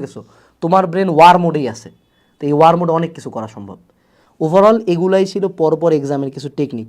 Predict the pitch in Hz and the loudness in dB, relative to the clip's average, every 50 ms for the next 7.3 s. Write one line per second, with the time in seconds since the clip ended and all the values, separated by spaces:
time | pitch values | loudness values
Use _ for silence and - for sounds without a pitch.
0 | 113 131 139 143 147 160 165 156 151 143 151 156 165 160 165 - 175 165 175 175 | -8 -6 -6 -4 -4 -2 -2 -2 -2 -4 -4 -6 -6 -6 -6 -6 -8 -8 -6 -8
1 | 170 156 151 147 165 147 151 135 131 120 120 107 101 92 - _ _ _ _ _ | -10 -10 -8 -10 -10 -10 -10 -14 -14 -14 -14 -14 -14 -16 -20 _ _ _ _ _
2 | _ _ _ _ _ _ - 131 147 165 170 170 165 160 156 156 - 104 - _ | _ _ _ _ _ _ -12 -10 -8 -8 -8 -8 -8 -10 -10 -10 -10 -16 -16 _
3 | _ _ _ _ _ - 143 147 147 147 - 185 170 165 143 131 165 165 185 185 | _ _ _ _ _ -10 -8 -8 -8 -6 -8 -8 -6 -6 -8 -8 -10 -10 -10 -10
4 | 185 196 180 175 170 151 - - 185 208 175 185 160 143 147 156 143 170 151 147 | -12 -14 -10 -6 -6 -6 -6 -6 -8 -6 -4 -4 -4 -4 -4 -8 -8 -8 -8 -8
5 | 143 156 151 147 135 143 135 147 139 127 120 131 127 - 135 160 - 226 226 226 | -8 -10 -12 -12 -14 -14 -12 -10 -10 -10 -10 -12 -14 -14 -14 -14 -12 -10 -6 -4
6 | 226 170 - 147 127 117 107 101 101 98 107 _ _ _ _ _ _ _ _ _ | -4 -4 -4 -6 -10 -10 -10 -12 -14 -16 -18 _ _ _ _ _ _ _ _ _
7 | _ _ - - 139 143 | _ _ -8 -6 -6 -4